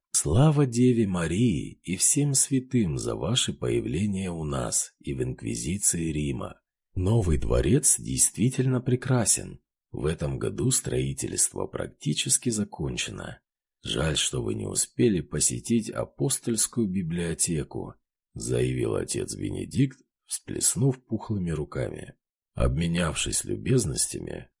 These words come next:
они ещё некоторое время разговаривали о пустяках. После того, как Тадео вручил монаху мешочки с кофе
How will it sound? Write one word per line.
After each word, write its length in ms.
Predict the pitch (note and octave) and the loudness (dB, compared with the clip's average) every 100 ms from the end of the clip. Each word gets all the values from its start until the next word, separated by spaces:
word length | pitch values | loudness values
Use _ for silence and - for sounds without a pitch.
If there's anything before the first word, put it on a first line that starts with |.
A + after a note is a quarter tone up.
| _ | _
они 300 | - C2+ B1+ | -6 -4 -2
ещё 340 | A#1 - - | -2 -2 -4
некоторое 640 | A#1 B1 C2 - - G#1+ G1+ | -4 -4 -4 -6 -6 -4 -4
время 380 | G#1 G2+ A2 B1 | 0 0 0 -2
разговаривали 880 | A1 A#1 A1+ C2 G2 F#3+ F2+ F3+ | -4 -4 -4 -2 -2 -2 -4 -6
о 200 | E2+ - | -8 -8
пустяках. 840 | - - - - - - G#1+ - - _ | -8 0 0 0 -8 -6 -8 -10 -20 _
После 420 | - G#2+ - D2 | 2 2 2 -2
того, 380 | C2+ C2 B1+ B1+ | -4 -4 -2 -2
как 260 | - A1 - | -4 -10 -8
Тадео 500 | F2 C#2+ D#2+ C#2+ A#1 | -8 -6 -4 -2 -4
вручил 500 | A#1+ C2+ - E2+ C2+ | -6 -4 -4 -2 -4
монаху 560 | B1 B1+ C2 A#1+ - | -4 -4 -4 -6 -8
мешочки 640 | A1 G#1+ - C#2 C2 - G1+ | -8 -4 -4 -2 -6 -6 -4
с 120 | - | -6
кофе 580 | - D#2+ C#2 - G1+ | -4 -6 -4 -4 -8